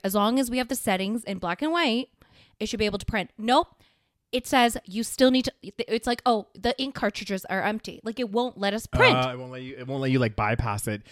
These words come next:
Speaker 2: It's like, it
Speaker 1: That's,
Speaker 2: needs to have
Speaker 1: oh my God. Th-, that pisses me off so much. I was like, <laughs> like, I feel bad, but I was just, like, yelling. I was not yelling, but I was like,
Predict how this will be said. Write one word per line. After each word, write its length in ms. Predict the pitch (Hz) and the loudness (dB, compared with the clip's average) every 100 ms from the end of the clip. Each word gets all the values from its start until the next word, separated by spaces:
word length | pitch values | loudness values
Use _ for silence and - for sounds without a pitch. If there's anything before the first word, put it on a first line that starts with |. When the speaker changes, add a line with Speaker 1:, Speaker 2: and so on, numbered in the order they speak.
| - - | -20 -4
Speaker 2:
It's 180 | 131 143 | -2 0
like, 140 | 123 | 0
it 100 | 127 | 4
Speaker 1:
That's, 140 | 320 | 6
Speaker 2:
needs 180 | 131 123 | 6 4
to 80 | 143 | 2
have 240 | 131 127 117 | 2 0 0
Speaker 1:
oh 100 | 285 | -2
my 140 | 311 | 0
God. 240 | 302 247 - | 0 -2 -4
Th-, 100 | 233 - - - | -14 -20 -20 -4
that 340 | 240 247 269 | 2 2 4
pisses 320 | - 254 240 | 0 0 -4
me 100 | 226 | -2
off 100 | 190 | 0
so 100 | - | 0
much. 160 | 185 190 196 | -4 0 4
I 80 | |
was 160 | 226 - | 4 2
like, 140 | 254 - _ | -4 -6 _
<laughs> 120 | _ | _
like, 140 | - 254 | -8 -2
I 120 | 226 | -2
feel 160 | 277 320 | 2 2
bad, 240 | 180 175 | 4 2
but 80 | 208 | 2
I 40 | 208 | 0
was 140 | - | 0
just, 140 | 254 | -6
like, 80 | 247 | -6
yelling. 360 | 180 175 190 202 | -8 -4 -2 -2
I 60 | 190 | -8
was 100 | - - | -16 -10
not 220 | 220 - | -10 -8
yelling, 240 | 156 151 | -10 -8
but 100 | 185 | -4
I 60 | 175 | -4
was 120 | 180 | -4
like, 200 | 180 - | -8 -14